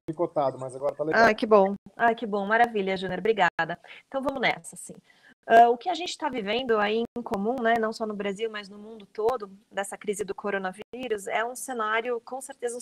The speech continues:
Speaker 2: <laughs> cenário de crise, né? E eu falo isso porque muitas vezes as pessoas não sabem o que, que é caracterizado,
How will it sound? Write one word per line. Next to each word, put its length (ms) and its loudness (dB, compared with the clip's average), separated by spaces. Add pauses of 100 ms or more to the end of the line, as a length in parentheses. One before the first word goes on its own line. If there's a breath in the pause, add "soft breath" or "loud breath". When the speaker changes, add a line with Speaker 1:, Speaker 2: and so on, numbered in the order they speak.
Speaker 2:
<laughs> 200 0
cenário 80 0
de 160 -8
crise, 540 -8 (400 soft breath)
né? 240 -2
E 100 -4
eu 100 0
falo 360 2
isso 280 -2
porque 320 -8
muitas 300 -8
vezes 160 0
as 140 -4
pessoas 260 -10
não 160 -12
sabem 420 -4
o 60 -8
que, 240 -14
que 180 -10
é 120 4
caracterizado, 800 -2